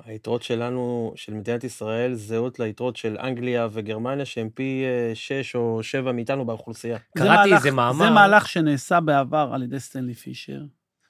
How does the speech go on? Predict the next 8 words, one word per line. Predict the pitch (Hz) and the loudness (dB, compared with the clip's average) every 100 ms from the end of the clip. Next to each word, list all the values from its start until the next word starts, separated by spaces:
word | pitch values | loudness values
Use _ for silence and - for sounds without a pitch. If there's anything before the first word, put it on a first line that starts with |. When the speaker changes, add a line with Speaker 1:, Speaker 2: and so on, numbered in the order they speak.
| - | -12
Speaker 2:
מהלך | 131 127 147 - | -8 -2 -4 -2
מדהים, | 139 131 156 160 147 | -2 2 4 2 0
חכם | - 127 147 143 | -8 -8 -4 -4
מאוד, | 143 135 147 143 - _ _ | -4 -4 -6 -6 -12 _ _
ונותן | 135 139 190 190 | -4 -2 -2 0
המון | 180 196 | 0 -2
יציבות | 175 175 190 180 | -4 -4 -4 -4
וביטחון. | 165 - - 220 | -6 -8 -8 -8